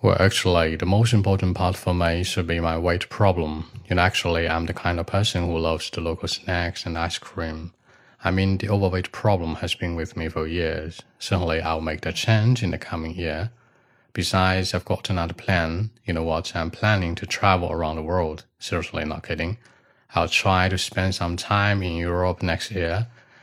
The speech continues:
such as London or Paris. So I can say that, uh, here are the two things that I want to talk about. And of course, I'm willing to change next year.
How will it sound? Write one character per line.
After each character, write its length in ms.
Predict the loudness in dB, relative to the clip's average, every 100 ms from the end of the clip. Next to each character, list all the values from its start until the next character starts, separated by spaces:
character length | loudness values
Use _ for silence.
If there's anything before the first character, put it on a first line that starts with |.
| -20
such 280 | -4 -2 -2
as 160 | -4 -2
London 920 | 0 0 0 -2 -2 0 0 -2 -4 -4
or 280 | -2 -2 -2
Paris. 500 | 0 0 0 -4 -6 _ _ _ _ _ _ _ -10
So 140 | -4 0
I 60 |
can 160 | 4 4
say 180 | 4 2
that, 360 | 2 2 0 -2
uh, 80 |
here 300 | -2 0 2
are 120 | 2 0
the 120 | -2
two 160 | -4
things 420 | -2 -2 -4 -6 -6
that 100 | -6
I 40 |
want 140 | -4 -6
to 80 | -2
talk 160 | -2
about. 440 | -2 -2 -4 -4 -8
And 60 |
of 100 | -8
course, 360 | -2 0 -2 -4
I'm 100 | -6 -4
willing 300 | -2 -2 -2
to 100 | -4
change 480 | -6 -2 0 -2 -4
next 300 | -6 -6 -6
year. 320 | -6 -4 -4